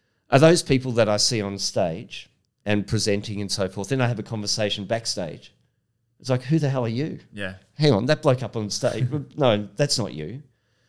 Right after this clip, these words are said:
Speaker 1: And if you're not the authentic you, people will see through it.
Speaker 2: Mm.
Speaker 1: You know, your nonverbals, your micro expressions. People say, "That was a really good message. I really enjoyed that." But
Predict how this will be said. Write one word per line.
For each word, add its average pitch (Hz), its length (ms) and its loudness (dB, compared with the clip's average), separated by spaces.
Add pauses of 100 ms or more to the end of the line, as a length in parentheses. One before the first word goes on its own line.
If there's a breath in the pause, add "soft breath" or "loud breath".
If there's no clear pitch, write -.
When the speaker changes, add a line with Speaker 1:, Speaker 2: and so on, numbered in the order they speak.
(240)
Speaker 1:
And 139 120 4
if 131 100 0
you're 196 140 4
not 175 160 2
the 120 120 4
authentic 110 440 -2
you, 101 320 -4 (920)
people 135 260 4
will 113 80 2
see 101 200 0
through 95 180 -8
it. - 260 -18
Speaker 2:
Mm. 104 260 -12 (220)
Speaker 1:
You 123 100 0
know, 123 40 6
your 135 180 4
nonverbals, 117 600 2
your 135 100 -4
micro 131 360 0
expressions. 95 560 -4 (720 soft breath)
People 175 260 4
say, 120 200 4
"That 175 240 -6
was 131 120 -4
a 98 80 -8
really 139 380 -2
good 104 220 -4
message. 107 380 -4
I 104 60 4
really 135 380 2
enjoyed 110 340 0
that." 107 180 -6 (160)
But - 120 -10